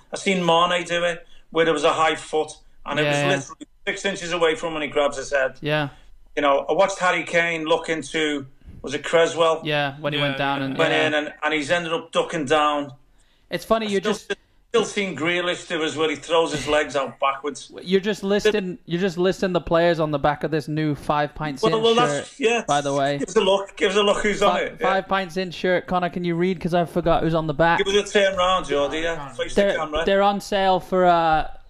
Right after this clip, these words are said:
Speaker 2: on, on five pints in dot com slash shop. They're the new Ref B I most wanted, top ten for diving.
Speaker 1: <laughs>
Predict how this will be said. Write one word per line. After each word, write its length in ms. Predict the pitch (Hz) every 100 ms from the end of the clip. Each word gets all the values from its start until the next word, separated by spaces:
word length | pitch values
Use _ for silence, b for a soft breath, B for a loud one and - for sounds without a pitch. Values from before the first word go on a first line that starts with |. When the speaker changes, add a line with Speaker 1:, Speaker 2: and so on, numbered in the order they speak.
| - - -
Speaker 2:
on, 280 | 180 185 180
on 240 | 175 165
five 340 | - 185 190
pints 320 | 190 190 185 185
in 140 | 180
dot 260 | 175 170 -
com 300 | 180 180 156
slash 420 | - 185 151 -
shop. 460 | - 190 - - - - b b b b b
They're 120 | 170
the 80 | 170
new 180 | 165 175
Ref 320 | 156 170 -
B 140 | 165 165
I 160 | 165
most 320 | 165 160 156
wanted, 420 | 170 170 151 175 -
top 260 | 165 -
ten 240 | - 165 151
for 140 | 165
diving. 560 | 151 156 156 156 175
Speaker 1:
<laughs> 60 | 175